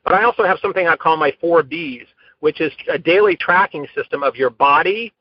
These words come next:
your being, your bonds, and your business. And I talk about this in the book. And I'm just trying to get a point a day in those categories of my life. And I'm doing, if I'm doing something on a daily basis, like I became a vegan three years ago.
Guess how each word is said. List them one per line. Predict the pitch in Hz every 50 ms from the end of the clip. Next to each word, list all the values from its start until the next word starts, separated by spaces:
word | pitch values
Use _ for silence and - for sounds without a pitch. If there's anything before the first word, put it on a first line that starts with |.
| _ _
your | - 135 151 156
being, | 143 127 - 175 190 185 165 143 135 131 131 131 139 139 _ _ _
your | - 139 139 131
bonds, | 123 113 147 147 151 156 156 156 156 156 - -
and | 143 139
your | 135 135
business. | 123 117 143 147 143 - 117 101 98 -
And | 143 135
I | 139
talk | - - 185 190 -
about | - 151 147 -
this | 147 139
in | - 139
the | 131 123
book. | - 147 139 -
And | - 131
I'm | 143 170 202
just | 214 208 -
trying | 196 190 180
to | 175
get | 143 156 147
a | 135
point | - - - 180 180 175
a | 160
day | 139 139 156 156 151 139 135 143
in | 139 135
those | 147 151 156 -
categories | - - 151 151 147 131 143 139 131 123
of | 135
my | 131 127 123
life. | 127 139 147 147 117 110 - _ _ - - - _ -
And | 147 143
I'm | 143 147
doing, | 170 190 208 214
if | 170 151 -
I'm | - 156
doing | 147 180 208 226 202
something | - 208 185 185 175
on | 170 165 160
a | 147
daily | 135 160 156 165 165 160 143
basis, | 131 151 156 151 - 160 -
like | - 139 135 147
I | 147
became | 147 139 - 165 160 156
a | 147
vegan | 127 143 190 208 160 147 127
three | - 127 127 127
years | 123 123 117 113 -
ago. | 117 113 113 113 107